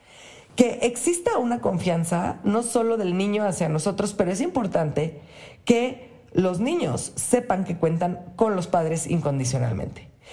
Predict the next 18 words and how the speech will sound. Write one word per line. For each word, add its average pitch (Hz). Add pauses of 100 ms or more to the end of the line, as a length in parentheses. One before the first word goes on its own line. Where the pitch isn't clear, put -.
(140)
que 175
se 170
sientan 196
libres 185
de 175
bailar, 156
cantar, 147 (100)
pasar 202
un 220
día 208
en 202
pijama 165
o 175
de 165
ser 214
como 160
quieran 226
ser, 156